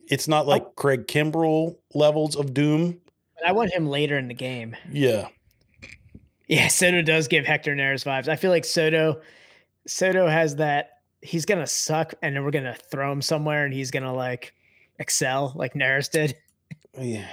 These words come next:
Speaker 1: I don't know. I, no, I mean,
Speaker 2: He's gonna
Speaker 1: Soto,
Speaker 2: suck
Speaker 1: So-,
Speaker 2: for us for some reason.
Speaker 1: you gotta remember, Soto was a, was an all-star closer.
Speaker 2: Yeah.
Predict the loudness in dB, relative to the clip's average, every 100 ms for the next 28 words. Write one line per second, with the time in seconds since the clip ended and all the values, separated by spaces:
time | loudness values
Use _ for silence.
0 | -16 -18 -20 -20 -14 -6 -6 -6 -10 -14
1 | -16 _ _ 0 2 2 -4 -20 -8 0
2 | 2 2 2 4 4 6 6 4 4 2
3 | 2 2 -2 -4 -8 -4 -2 0 0 2
4 | 4 4 4 4 4 4 6 4 4 4
5 | 4 2 2 2 0 -2 0 2 2 2
6 | 2 4 0 -4 -10 _ _ _ _ -10
7 | 0 2 2 -2 -12 _ _ _ _ _
8 | _ _ -6 -4 -4